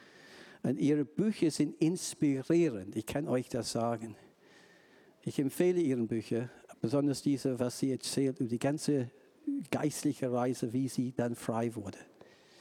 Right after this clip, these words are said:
Es geschah, weil die Heilung stattgefunden hat, jetzt hat sie einen weltweiten Dienst. Wie ist das mit dir? Wie ist das mit mir?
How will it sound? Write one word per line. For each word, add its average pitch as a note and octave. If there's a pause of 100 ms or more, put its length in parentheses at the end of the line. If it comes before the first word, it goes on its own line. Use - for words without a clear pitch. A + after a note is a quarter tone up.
(560)
Es -
geschah, F3 (420)
weil D3+
die G#3
Heilung E3+
stattgefunden B2
hat, A#2+ (100)
jetzt -
hat D3
sie -
einen B2
weltweiten B2+
Dienst. - (180)
Wie C#3+
ist C#3+
das -
mit C3+
dir? G#2+ (320)
Wie C3+
ist C3
das B2
mit B2
mir? G#2+